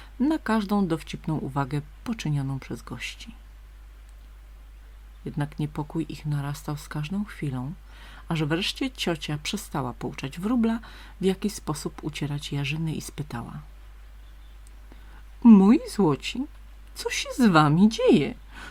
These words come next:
Niby rozmawiacie, nie rozmawiacie, niby się śmiejecie, a nie śmiejecie. Mam uczucie, jakbyście udawali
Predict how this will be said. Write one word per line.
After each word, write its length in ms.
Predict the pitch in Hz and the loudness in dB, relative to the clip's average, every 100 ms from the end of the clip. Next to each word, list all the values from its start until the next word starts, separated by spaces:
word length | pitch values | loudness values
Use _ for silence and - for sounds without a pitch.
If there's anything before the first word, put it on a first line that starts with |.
| - | -4
Niby 220 | 453 277 202 | 6 8 8
rozmawiacie, 840 | 139 147 143 131 143 208 - 240 | 6 4 2 2 -2 -2 2 4
nie 160 | 135 | 4
rozmawiacie, 760 | 135 135 147 131 147 143 - 147 | 0 0 0 0 -4 -6 -6 0
niby 220 | 156 143 | 0 0
się 120 | - | -2
śmiejecie, 560 | - - 135 127 - - 480 440 | -4 0 2 2 0 2 4 8
a 20 | |
nie 140 | 233 | 6
śmiejecie. 680 | 160 - 156 135 135 226 415 466 - - - - | 6 4 4 4 2 2 0 0 -6 -18 -16 4
Mam 200 | 240 202 | 8 8
uczucie, 420 | 196 - 277 - | 8 4 0 8
jakbyście 440 | 349 269 262 - 269 | 8 8 2 0 0
udawali 500 | 233 214 214 202 | 2 2 4 2